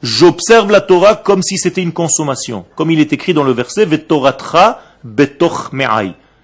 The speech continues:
Ta Torah doit rentrer dans mes entrailles comme si je mangeais. C'est-à-dire que l'étude de la Torah doit être comme une nourriture. Autrement dit, quand je mange de la viande,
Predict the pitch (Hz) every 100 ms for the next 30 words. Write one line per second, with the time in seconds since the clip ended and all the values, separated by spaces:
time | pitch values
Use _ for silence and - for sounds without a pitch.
0 | _ - 139 - 147 190 165 160 147 156
1 | 180 156 139 139 - 190 185 202 185 147
2 | 131 95 92 _ _ _ _ 175 180 156
3 | 170 147 190 226 226 190 160 160 156 196
4 | 185 190 180 165 156 156 143 139 98 82
5 | _ _ _ _ _ _ _ _ _ _
6 | _ _ _ - 170 175 165 156 202 175
7 | 160 131 160 170 180 165 135 107 131 123
8 | 113 156 226